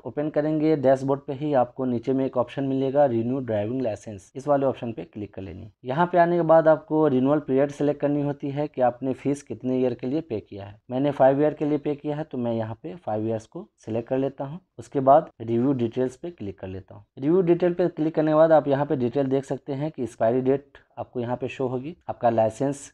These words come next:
किस टाइप का है वो शो होगा, और उसके बाद रिन्यूअल पीरियड यानी कि कितने ईयर के लिए आपने इस फी को पे किया है वो यहाँ पे शो हो जाएगी।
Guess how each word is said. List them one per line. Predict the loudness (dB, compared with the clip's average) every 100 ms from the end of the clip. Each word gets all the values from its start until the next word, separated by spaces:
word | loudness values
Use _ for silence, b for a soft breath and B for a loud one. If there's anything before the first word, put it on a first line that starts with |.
| _
किस | -14 -2
टाइप | -2 -2
का | -8
है | -6
वो | -4 -4
शो | -4 -4
होगा, | -2 0
और | 2 2 0 -12
उसके | -2 6
बाद | 6
रिन्यूअल | 6 2 2 0
पीरियड | -2 -2 0
यानी | 2 0 0
कि | -4
कितने | -6 -4 -2 0
ईयर | 2 0
के | -2
लिए | 0 2
आपने | 2 0 -8
इस | -8 -12
फी | -10 -10
को | -8 -12
पे | _ -10
किया | -8 -2 -2
है | -2 -10 _
वो | -2 0
यहाँ | 0 -4
पे | -10
शो | -12 -12
हो | -12
जाएगी। | -14 -18